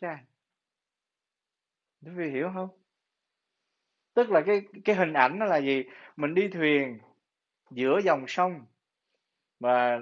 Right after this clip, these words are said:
và thầy, và thiền sư hỏi là tại sao á mà người ta đập bỏ, người ta bỏ đi cái, cái, cái, cái, cái, cái gầu múc nước, giục ra một khác. Tại sao văng nó đi? Tại vì mình quăng cái bỏ nó đi là,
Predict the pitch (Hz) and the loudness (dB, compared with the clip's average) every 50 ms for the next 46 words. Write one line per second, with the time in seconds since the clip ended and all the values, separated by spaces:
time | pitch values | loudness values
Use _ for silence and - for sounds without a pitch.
0 | 117 120 120 131 131 127 143 131 127 127 131 131 127 123 131 135 135 - 143 135 | -8 -8 -4 -4 -4 0 0 0 0 0 -4 -8 -8 -4 -4 -4 -2 -2 -8 -6
1 | 143 175 180 165 131 123 147 202 226 - - 123 123 147 165 - 185 175 170 175 | -4 -4 -2 0 2 0 2 0 -2 -4 -2 -2 -2 -4 -4 -2 -2 0 0 0
2 | 180 190 196 190 - _ - - _ 151 143 135 131 131 127 131 127 160 160 151 | -2 -4 -8 -8 -12 _ -20 -20 _ -12 -10 -10 -8 -6 -8 -2 0 0 2 2
3 | 131 123 - - 143 - - 113 143 185 175 147 - 160 147 135 127 139 - _ | 0 0 0 -6 0 4 4 4 4 2 -2 -4 -2 -2 -4 -4 -10 -14 -20 _
4 | 135 123 117 139 170 190 196 196 185 175 170 170 - 185 185 185 190 190 190 190 | 0 2 2 2 2 0 0 0 0 0 0 -4 -6 -10 -8 -8 -10 -12 -8 -8
5 | 190 185 190 - 185 180 175 - - 185 185 185 _ _ - _ _ 185 180 160 | -10 -10 -10 -10 -14 -14 -14 -12 -12 -12 -12 -12 _ _ -20 _ _ -4 0 2
6 | 156 151 143 135 131 127 127 127 156 180 190 196 196 214 240 240 _ _ _ _ | 4 4 4 4 4 2 0 -2 -4 -6 -4 -4 -4 -4 -4 -6 _ _ _ _
7 | _ _ _ 139 156 160 147 160 147 147 - 175 170 160 143 127 127 - 165 180 | _ _ _ -20 -14 -4 -4 -4 -4 -4 -4 -4 -2 -2 -2 -6 -8 -10 -12 -14
8 | 185 _ _ _ _ _ _ _ _ _ _ _ _ _ _ _ _ _ _ _ | -14 _ _ _ _ _ _ _ _ _ _ _ _ _ _ _ _ _ _ _
9 | _ _ _ _ _ _ _ _ _ - 123 123 - 156 143 139 131 123 123 143 | _ _ _ _ _ _ _ _ _ -8 -8 -6 -4 -6 -8 -8 -10 -4 -4 -4
10 | 151 151 151 165 165 156 151 139 123 _ _ _ _ _ _ _ _ _ _ _ | -4 -2 -4 -6 -6 -4 -6 -8 -10 _ _ _ _ _ _ _ _ _ _ _
11 | _ _ 135 139 143 160 160 156 147 143 139 135 131 143 170 180 185 190 185 190 | _ _ 4 4 4 4 0 -2 -4 -6 -8 -6 -2 -2 -2 0 -2 -6 -6 -8
12 | 202 170 127 120 131 160 190 196 196 196 190 185 180 160 | -6 -4 -2 -2 -2 -2 -2 -2 -2 -2 -2 0 0 -2